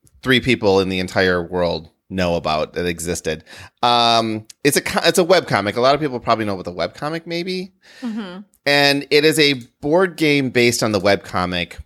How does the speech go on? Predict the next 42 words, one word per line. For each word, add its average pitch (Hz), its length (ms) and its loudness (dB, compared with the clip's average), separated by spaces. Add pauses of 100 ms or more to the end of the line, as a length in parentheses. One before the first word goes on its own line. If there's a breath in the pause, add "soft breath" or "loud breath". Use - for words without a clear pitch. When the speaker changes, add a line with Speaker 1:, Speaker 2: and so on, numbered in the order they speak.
(180)
Speaker 1:
which, 107 360 0
and 117 120 0
the 113 60 2
webcomic 151 680 2
is 113 580 4
this 117 400 -2
really 127 520 2
stereotypical, 98 1400 0 (120)
like, 95 160 -4
here's 107 260 0
the 101 60 -6
stereotypical 95 640 0
D 90 120 -4
and 85 80 -6
D 87 80 -4
party 90 280 0
with, 87 220 -4 (260 loud breath)
you 101 100 2
know, 95 120 0 (200)
l-, 120 220 -6
a 135 80 6
lot 143 420 4
of 107 100 0
really, 98 500 4 (160)
you 104 140 -6
know, 95 100 0
s-, 92 120 -2 (520)
tongue-in-cheek 107 540 2
humor 90 320 0
that 85 100 0
goes 87 160 0
along 82 220 -6
with 80 120 -6
it. 73 140 -4
It's 143 120 2
a 180 80 4
hilarious 143 560 4
game. 87 200 -2
It's 85 100 -2
a 101 60 2
hilarious 104 380 2
comic. 80 380 -4